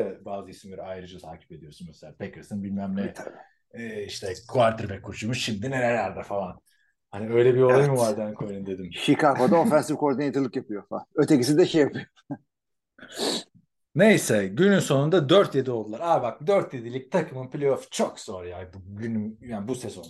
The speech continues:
Speaker 1: için söylüyorum. Çünkü çok yakından takip ettik sezonu. Bak bu sene mesela bütün podcastlerde senleydik. Hiç araya Görkem, Oktay falan yani ayarladık şeyi, sokmadık öyle. Kaliteli bir <laughs> şey yaptık yani. Ben bu sezon hiçbir dört yedilik takımdan ümit görmüyorum ya. Sahada görmüyorum açıkçası.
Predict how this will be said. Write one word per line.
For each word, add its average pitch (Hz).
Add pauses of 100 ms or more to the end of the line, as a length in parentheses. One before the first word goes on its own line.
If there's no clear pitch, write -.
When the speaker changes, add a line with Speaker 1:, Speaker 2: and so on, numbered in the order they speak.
Speaker 1:
için 85
söylüyorum. 85
Çünkü -
çok 208
yakından 107
takip 92
ettik -
sezonu. 98 (400)
Bak 104
bu 156
sene 123
mesela 127
bütün 160
podcastlerde 107
senleydik. 92
Hiç -
araya 98 (500)
Görkem, 107
Oktay 95
falan 92
yani 92
ayarladık 104
şeyi, 98
sokmadık 87
öyle. 87 (320)
Kaliteli 127
bir 101 (260)
<laughs> -
şey -
yaptık 107
yani. 104 (420)
Ben 151
bu 175
sezon 135
hiçbir 156
dört 131
yedilik 117
takımdan 123
ümit 135
görmüyorum 117
ya. 90
Sahada 117
görmüyorum 85
açıkçası. -